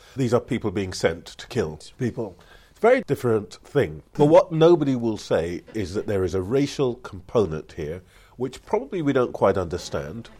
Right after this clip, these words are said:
and we, but we need to understand. And we can't understand it unt-, unless we acknowledge it. Where I'm getting to is that because we've now got into this place, which the reaction to your book was part of, where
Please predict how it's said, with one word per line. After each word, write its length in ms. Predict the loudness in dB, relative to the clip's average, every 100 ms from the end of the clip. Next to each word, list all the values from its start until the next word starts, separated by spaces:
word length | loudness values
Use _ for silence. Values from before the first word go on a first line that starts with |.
| -20 -10
and 260 | -8 -6
we, 100 | -8
but 200 | -8 -6
we 120 | -4 -2
need 220 | -4 0
to 80 | -2
understand. 480 | -2 -4 -2 -2 -6 -20 -8
And 120 | -4
we 60 | -2
can't 240 | 2 4
understand 420 | 4 2 -2 -2 -2
it 80 |
unt-, 200 | -6 -6
unless 360 | -6 -2 -2 -2
we 220 | -4 -4 -6 -18 -12
acknowledge 460 | -8 0 2 2 0
it. 160 | -8 -12 _ _ -20 -20 _ -20 -14 0
Where 220 | 6 6
I'm 100 | 8
getting 260 | 6 4 0
to 320 | -6 -8 -10 -18 -20 -20 -18 -4
is 140 | 0
that 80 | 2
because 400 | 0 0 -2 2
we've 180 | 2 2
now 240 | 2 2
got 380 | 0 -2 -2 -2
into 240 | -4 -4
this 200 | -6 -8
place, 460 | -8 -6 -6 -6 -14 -20 _ _ -20 -20 -20 -20 -20 -12
which 280 | -6 -6 -6 -18 _ -20 _ -10
the 120 | -4
reaction 320 | 2 2 0
to 160 | -4 2
your 140 | 4 2
book 260 | -2 -6
was 120 | -8
part 420 | -8 0 0 0 -4
of, 180 | -6 -10 _ -20 -20 -20 -20 -20 -20 -10
where 360 | 0 2 2